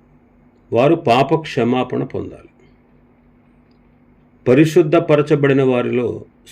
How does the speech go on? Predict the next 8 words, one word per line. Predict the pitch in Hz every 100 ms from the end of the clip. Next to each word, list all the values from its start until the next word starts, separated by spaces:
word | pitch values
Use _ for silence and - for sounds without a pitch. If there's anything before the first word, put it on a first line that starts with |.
| -
స్వాస్థ్యాన్ని | 110 117 - - 127 104 -
పొందాలి. | - 92 - - - _ _ _ _ _ _
అలా | 101 110
పొందాలి | 110 101 104 120 113
అంటే | 104 101 120
ముందుగా | 107 107 110 110 98 - -
వారి | 107 104
కన్నులు | - 104 110 113 151